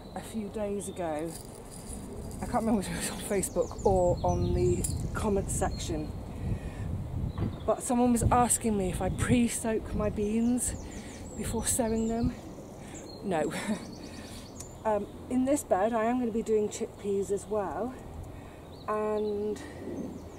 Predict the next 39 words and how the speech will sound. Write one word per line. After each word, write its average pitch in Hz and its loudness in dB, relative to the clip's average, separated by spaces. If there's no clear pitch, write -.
I 220 0
did 240 4
try 208 -2
pre-soaking 190 0
them 175 -2
one 175 -2
year. 185 -4
<laughs> 233 4
The 254 2
thing 320 2
with 285 -4
that 247 -4
was 175 -4
it - 0
made 254 6
them 240 8
considerably 277 0
more 262 2
fiddly 214 2
to 202 0
manage 196 -2
for 208 -6
getting 196 -4
them 190 -2
into 185 -6
the 185 -10
ground. 185 -2
I 220 2
did 214 2
a 220 -4
couple 262 0
of 233 4
rows 220 4
pre-soaked 190 -2
and 208 -6
a - -12
couple 190 -6
of 185 -8
rows 185 0